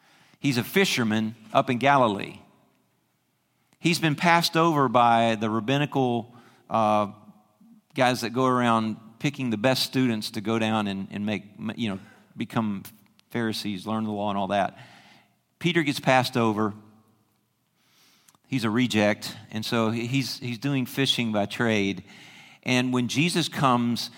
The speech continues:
and calls him, he leaves his net and follows Jesus. There's a scene in The Chosen where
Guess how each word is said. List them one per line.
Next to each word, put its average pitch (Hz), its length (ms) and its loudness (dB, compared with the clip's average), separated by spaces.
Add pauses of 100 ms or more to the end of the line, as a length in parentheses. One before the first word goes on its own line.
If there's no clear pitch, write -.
(140)
and 117 160 -6
calls 139 440 2
him, 98 360 -4 (240)
he 131 140 -2
leaves 139 360 2
his 156 220 0
net 104 440 0
and 107 120 -10
follows 98 400 -4
Jesus. - 560 -8 (2750)
There's 151 200 4
a 139 80 4
scene 202 380 2
in 165 100 4
The 139 100 4
Chosen 120 680 2
where 113 540 2